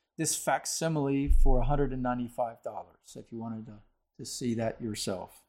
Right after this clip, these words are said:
Um,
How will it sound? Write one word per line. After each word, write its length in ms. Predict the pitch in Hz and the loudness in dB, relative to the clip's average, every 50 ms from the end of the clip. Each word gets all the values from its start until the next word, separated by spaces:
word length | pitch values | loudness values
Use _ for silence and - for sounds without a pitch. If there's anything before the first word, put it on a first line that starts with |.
| _ _ _ _ _ - _ _ _ _ _ _ _ - - _ _ _ _ _ _ _ - - - - - - - - - - - - - - - - | _ _ _ _ _ -20 _ _ _ _ _ _ _ -20 -20 _ _ _ _ _ _ _ 6 8 12 12 12 12 12 12 10 6 4 2 -2 -4 -2 2
Um, 380 | 127 117 113 110 107 110 104 | 4 4 4 4 2 0 -2